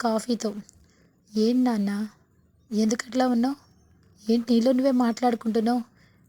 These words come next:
ఏమైంది?" "ఏం లేదమ్మా, రాత్రి జరిగిన సంఘటన గుర్తొచ్చి, అసలు ఆ శరత్ చంద్రకి భూమిని అడ్డుపెట్టే అవకాశం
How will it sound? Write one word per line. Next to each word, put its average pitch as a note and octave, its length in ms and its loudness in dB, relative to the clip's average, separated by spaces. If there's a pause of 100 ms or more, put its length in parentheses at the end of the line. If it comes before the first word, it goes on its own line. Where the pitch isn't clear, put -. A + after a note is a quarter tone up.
(280)
ఏమైంది?" A#3+ 460 2 (840)
"ఏం A3 340 2
లేదమ్మా, G#3+ 360 2 (640)
రాత్రి G#3+ 460 0
జరిగిన A#3+ 340 2
సంఘటన A3+ 420 -2 (100)
గుర్తొచ్చి, A3 540 -2 (920)
అసలు A#3 420 2 (560)
ఆ A#3 180 -2
శరత్ A3 380 0
చంద్రకి B3+ 440 2 (760)
భూమిని C4 520 2
అడ్డుపెట్టే A3+ 480 2 (840)
అవకాశం A#3 500 0